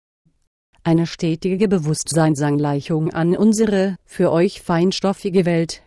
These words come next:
sowie die für diese Kontakte erforderliche erweiterte Psyche, machte dies die Kommunikation möglich. Nur eine positive geistige Zusammenarbeit von unserer wie von ihrer Seite konnte aufgrund der für diese Kontakte notwendigen Synchronisation weiterhin entwickelt werden.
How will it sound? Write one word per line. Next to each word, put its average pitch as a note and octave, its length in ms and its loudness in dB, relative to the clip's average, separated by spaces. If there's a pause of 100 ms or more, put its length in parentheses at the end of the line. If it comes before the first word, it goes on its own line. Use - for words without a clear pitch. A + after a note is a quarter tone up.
(120)
sowie F3+ 260 2
die E3 120 -2
für - 200 -6
diese D3+ 260 0
Kontakte F#3+ 520 -4
erforderliche E3 720 -2
erweiterte D#3+ 720 0
Psyche, D#3+ 600 -2 (140)
machte D#3 340 -2
dies F3+ 220 0
die F3+ 140 -4
Kommunikation F3 1000 2
möglich. D#3 640 -4 (480)
Nur G3 200 2
eine G3 200 2
positive F3 640 0
geistige D3+ 560 -2
Zusammenarbeit F3 920 2
von F#3 200 0
unserer F#3+ 460 2
wie G3+ 160 0
von F3 240 -4
ihrer F#3+ 320 2
Seite D#3+ 460 -2
konnte F3 440 -2
aufgrund D#3 540 -2
der D#3 100 -2
für D3+ 200 -4
diese D#3 260 -2
Kontakte F3 540 -2
notwendigen D#3 720 0
Synchronisation E3+ 1160 0
weiterhin D#3 480 0
entwickelt F3+ 600 -4
werden. D3+ 440 -4